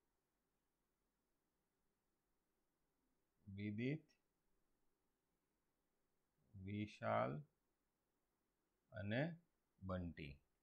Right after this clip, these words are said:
રાઈટ? એટલે આ શરૂઆતની બાકી હતી એટલે બાકી આગળ લાવ્યા, બાકી આગળ લાવ્યા. જે આપેલી છે એ જ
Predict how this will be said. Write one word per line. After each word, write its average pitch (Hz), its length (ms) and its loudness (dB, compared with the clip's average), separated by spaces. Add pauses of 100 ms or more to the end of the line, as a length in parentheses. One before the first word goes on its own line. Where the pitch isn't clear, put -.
(360)
રાઈટ? 110 260 -4
એટલે 92 220 0
આ 104 280 6 (100)
શરૂઆતની 110 640 2
બાકી 123 320 0
હતી 104 220 -2
એટલે 107 260 0
બાકી 95 400 2 (260)
આગળ 113 480 6 (920)
લાવ્યા, 87 440 4 (560)
બાકી 104 360 2
આગળ 104 360 6
લાવ્યા. 98 540 4 (200)
જે 110 120 2 (220)
આપેલી 110 440 2
છે 113 100 -4 (200)
એ - 100 4
જ 113 40 -2